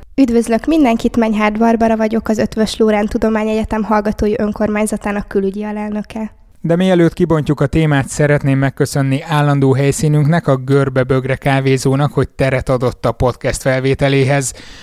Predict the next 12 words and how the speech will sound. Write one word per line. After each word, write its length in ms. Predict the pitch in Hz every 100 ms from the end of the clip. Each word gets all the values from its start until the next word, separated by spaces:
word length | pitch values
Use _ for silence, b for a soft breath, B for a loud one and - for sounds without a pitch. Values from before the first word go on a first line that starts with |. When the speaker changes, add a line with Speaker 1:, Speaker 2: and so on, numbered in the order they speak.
| B
Speaker 2:
Ha 280 | - 147 143
ördöglakatokkal 920 | - 190 180 170 147 - 143 139 -
és 200 | 131 127
más 340 | - 143 147 -
logikai 540 | 147 143 139 - 131
játékokkal 680 | 127 131 - 139 139 - 143
játszanátok, 720 | 143 151 - 156 156 147 190
vagy 120 | 147
csak 200 | 120 131
egy 160 | 127 117 -
kávét 440 | 139 143 147 143
innátok, 540 | 151 151 156 160 185